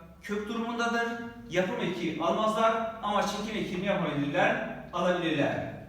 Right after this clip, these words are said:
Örneğin koyun dediğimiz zaman, kuzu dediğimiz zaman bunlarda herhangi bir ek var mı? Yok.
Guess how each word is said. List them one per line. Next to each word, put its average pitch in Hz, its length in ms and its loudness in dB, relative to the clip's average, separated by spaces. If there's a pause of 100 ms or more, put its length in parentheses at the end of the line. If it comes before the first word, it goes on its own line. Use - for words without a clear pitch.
(120)
Örneğin 220 500 4
koyun 196 240 0
dediğimiz 196 320 0
zaman, 135 380 -2
kuzu 208 240 -2
dediğimiz 208 380 0
zaman 143 240 2 (360)
bunlarda 202 360 4
herhangi 202 400 2
bir 190 60 2
ek 190 140 0
var 226 200 6
mı? - 360 4 (1040)
Yok. - 500 2